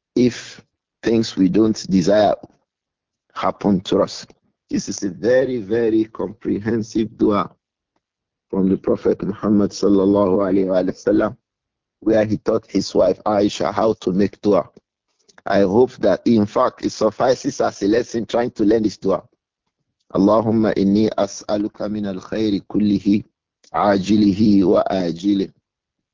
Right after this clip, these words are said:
ما علمت منه وما لم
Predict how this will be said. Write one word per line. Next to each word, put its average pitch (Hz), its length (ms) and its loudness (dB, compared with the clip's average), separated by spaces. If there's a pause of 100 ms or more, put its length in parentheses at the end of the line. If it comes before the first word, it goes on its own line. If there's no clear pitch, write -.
(120)
ما 107 560 2
علمت 98 800 2 (840)
منه 101 440 2
وما 104 560 4
لم 98 340 2